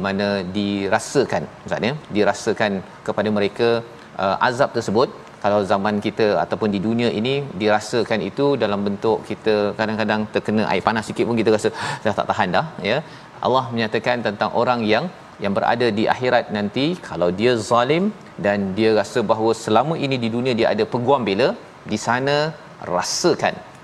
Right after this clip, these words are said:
tak ada peguam bela, dan pada waktu itu tidak ada orang yang boleh membantu, maka itulah pelajaran untuk kita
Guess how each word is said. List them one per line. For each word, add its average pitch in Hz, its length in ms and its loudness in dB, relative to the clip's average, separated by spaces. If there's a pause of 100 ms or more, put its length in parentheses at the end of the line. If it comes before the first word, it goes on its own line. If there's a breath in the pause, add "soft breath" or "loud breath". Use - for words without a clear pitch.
tak 95 140 6
ada 113 160 0
peguam 117 340 2
bela, 117 240 4 (420 loud breath)
dan 101 140 4 (120)
pada 196 200 4
waktu 104 200 0 (100)
itu 147 180 0 (480)
tidak 98 220 2 (100)
ada 117 140 2 (140)
orang 120 280 2
yang 107 180 2
boleh 107 200 4
membantu, 101 440 0 (1000)
maka 101 260 -2 (480)
itulah 113 360 2
pelajaran 101 480 0
untuk - 240 -4
kita 98 180 -2